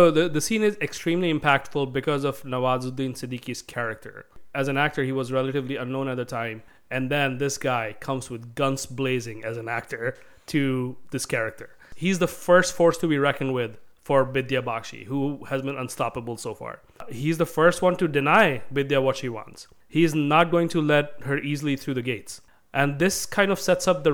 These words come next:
rest of the journey for Bidya, the idea of Ekla Chalo Re.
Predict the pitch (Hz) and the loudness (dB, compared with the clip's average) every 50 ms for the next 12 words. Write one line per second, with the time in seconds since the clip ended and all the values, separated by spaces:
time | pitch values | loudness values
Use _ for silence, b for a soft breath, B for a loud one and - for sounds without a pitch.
0 | 135 147 156 156 - 175 156 147 127 117 135 143 156 175 175 151 - 139 123 117 | 4 2 2 2 0 -2 -2 -2 -2 0 0 0 2 0 0 -2 -2 -4 -4 -4
1 | 127 117 107 113 107 98 98 b b b b b b - 139 147 156 - 135 139 | -6 -10 -8 -10 -12 -12 -14 b b b b b b -4 -2 -2 0 2 2 2
2 | 143 147 147 156 156 151 151 143 139 135 - - - - 151 147 143 - 151 143 | 4 4 4 4 4 4 2 0 -2 -2 -4 -8 -8 -6 -4 -4 -2 0 0 0
3 | 135 - 135 123 117 110 104 101 | -2 -2 -6 -6 -6 -8 -10 -12